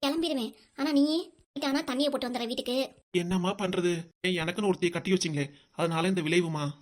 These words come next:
Speaker 2: இதெல்லாம் என்னைய புரிஞ்சுக்க மாட்டேங்கிறா. என் கோவத்தை அலக்கிக்கிட்டு என்னால சும்மா இருக்க முடியல.
Speaker 1: தகா, இப்படியாடா பண்ணுவ? நம்ம ராத்திரி தண்ணி அடிச்சுட்டு வந்துட்டு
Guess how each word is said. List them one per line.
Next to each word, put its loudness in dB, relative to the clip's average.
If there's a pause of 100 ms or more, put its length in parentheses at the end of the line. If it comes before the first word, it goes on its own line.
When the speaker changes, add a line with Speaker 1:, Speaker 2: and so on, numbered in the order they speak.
Speaker 2:
இதெல்லாம் -2
என்னைய 2
புரிஞ்சுக்க 0
மாட்டேங்கிறா. -2 (360)
என் -4
கோவத்தை 0
அலக்கிக்கிட்டு -2 (140)
என்னால -2
சும்மா 0
இருக்க -2
முடியல. -2 (300)
Speaker 1:
தகா, 0
இப்படியாடா -2
பண்ணுவ? -2 (460)
நம்ம -4
ராத்திரி -2
தண்ணி 0
அடிச்சுட்டு 0
வந்துட்டு -2